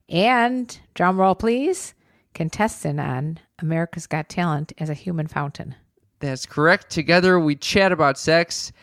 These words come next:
Speaker 2: in order to give you a laugh.
Speaker 1: Yes, they give us more than a laugh. The importance of communicating about sex with your parents or anybody else.
Speaker 2: Bingo, bango, bongo. Communication is the best form of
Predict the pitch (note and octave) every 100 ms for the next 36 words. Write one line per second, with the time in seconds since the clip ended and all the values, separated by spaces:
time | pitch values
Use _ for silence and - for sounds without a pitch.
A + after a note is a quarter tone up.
0 | _ F4 F#4 C4 G#3 E3+ - F3+ D3+ C#3
1 | C#3 - - D4 A#3 C#3 B2+ A2+ G#3+ -
2 | - _ E3+ D#3+ - _ - C#3+ E3 D#3+
3 | - E3+ G#3+ A#3+ D#3 C#3 C#3 C3 - _
4 | _ - F3 E3+ - - E3 - C#4 -
5 | D3+ D3+ - F3 - F#3+ A3 A#3+ - F#3
6 | G3+ G#3+ A3+ - C#4+ - - - _ _
7 | _ _ A3+ B3+ B3+ C4 C4 A3 A#3 -
8 | A3+ A#3+ B3+ B3+ C4+ G#3+ C#3 - - -
9 | G#3+ A3 G#3+ G3 - E3+ E3+ E3 E3 -
10 | C#3+ C3+ G2+ - - - F3+ F#3 F#3 E3+
11 | - E3 - G3+ G3 E3+ - E3+ D3+ C#3+